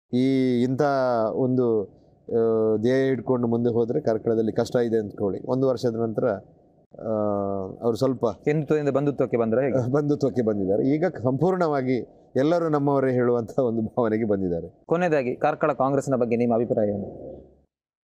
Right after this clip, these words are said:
Speaker 2: ಬೆಳೆಯುವಂಥ ಅವಕಾಶಗಳಿದೆ ಅಥವಾ ಮುಳುಗ್ತಿರುವ ಹಡಗ?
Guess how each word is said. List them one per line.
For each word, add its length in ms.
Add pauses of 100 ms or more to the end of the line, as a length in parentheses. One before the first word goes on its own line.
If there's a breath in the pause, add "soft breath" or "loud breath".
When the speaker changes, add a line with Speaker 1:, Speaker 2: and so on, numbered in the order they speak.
(460)
Speaker 2:
ಬೆಳೆಯುವಂಥ 380
ಅವಕಾಶಗಳಿದೆ 720
ಅಥವಾ 240
ಮುಳುಗ್ತಿರುವ 420
ಹಡಗ? 220